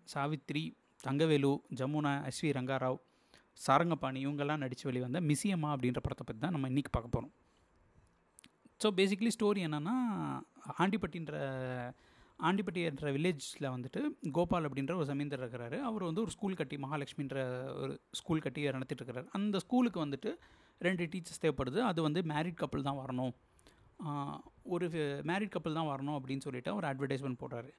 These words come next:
So, அந்த அட்வர்டைஸ்மெண்ட்டை பார்த்துட்டு பார்த்தீங்கன்னா, மேரி அப்படிங்கிற ஒரு லேடியும்,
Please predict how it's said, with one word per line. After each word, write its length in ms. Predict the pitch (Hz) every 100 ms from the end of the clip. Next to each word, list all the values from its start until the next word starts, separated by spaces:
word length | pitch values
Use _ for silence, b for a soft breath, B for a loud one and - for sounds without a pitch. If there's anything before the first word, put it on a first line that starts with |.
| B B B
So, 180 | - 165
அந்த 260 | 202 208
அட்வர்டைஸ்மெண்ட்டை 460 | 185 247 226 196 170
பார்த்துட்டு 320 | - 135 143 160
பார்த்தீங்கன்னா, 460 | 131 127 131 139 311 -
மேரி 400 | 151 160 185 190
அப்படிங்கிற 320 | 151 151 143 139 131 127 127 127 131 - -
ஒரு 180 | 147 127
லேடியும், 420 | 135 123 131